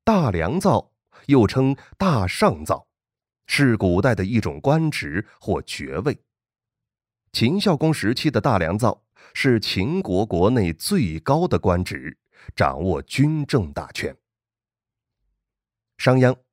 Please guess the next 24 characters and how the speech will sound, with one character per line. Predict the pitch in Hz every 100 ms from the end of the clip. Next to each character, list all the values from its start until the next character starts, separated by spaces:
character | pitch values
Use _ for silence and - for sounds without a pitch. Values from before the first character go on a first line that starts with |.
| _
被 | 139 120
任 | 107 123
命 | 107 92
为 | 80 98
大 | 156 113
良 | 82 76 123
造 | 127 82
之 | 95 90
后， | 90 - _ _ _ _ -
进 | 196 208 120
一 | 92
步 | 120 120
对 | 110 92
秦 | - - 87 180
国 | 151 87
的 | 95
行 | - 76 76 151
政 | 175 - - -
以 | 82 73
及 | - 85
经 | - 175 202
济 | 196 135
制 | 92 196 107
度 | 90 73